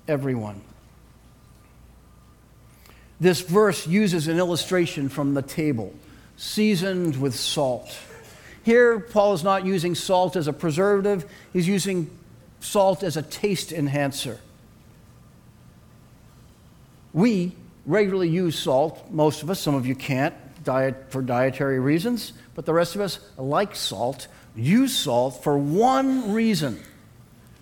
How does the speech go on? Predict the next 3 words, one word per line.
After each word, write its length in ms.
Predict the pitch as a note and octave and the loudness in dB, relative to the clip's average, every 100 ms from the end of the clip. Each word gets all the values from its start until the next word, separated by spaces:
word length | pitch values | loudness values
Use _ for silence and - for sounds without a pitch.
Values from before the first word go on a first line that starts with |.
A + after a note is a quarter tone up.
| - - | -20 -20
to 220 | - C#3 C3+ | -6 -4 0
add 600 | D#3 D#3+ D#3+ D#3+ C#3+ C3 - - - - - - - - | 0 2 2 0 -4 -8 -16 -20 -20 -20 -20 -20 -20 -14
flavor. 540 | D#3 F3 F3+ D3 B2 | 2 4 4 2 -2